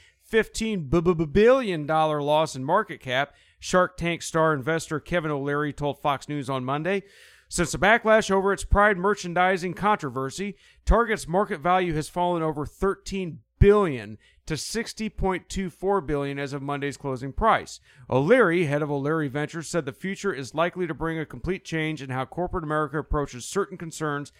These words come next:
like the processes that led to Target's unprecedented cliff dive. Well, you think? Now, look,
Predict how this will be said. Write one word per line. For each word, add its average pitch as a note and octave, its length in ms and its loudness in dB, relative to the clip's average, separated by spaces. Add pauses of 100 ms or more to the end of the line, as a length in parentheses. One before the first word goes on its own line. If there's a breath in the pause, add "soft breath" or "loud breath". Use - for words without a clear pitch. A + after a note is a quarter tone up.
(200 soft breath)
like C#3 180 0
the B2+ 60 -8
processes E3 600 0
that B2+ 160 -8
led D3 160 -2
to C3 80 -10
Target's D3 460 -4
unprecedented B2+ 680 -6
cliff - 260 -10
dive. G#2 260 -10 (280)
Well, D3 140 -2
you A#2 140 -6
think? F3+ 420 -8 (760)
Now, G#3 180 0
look, G#3+ 280 0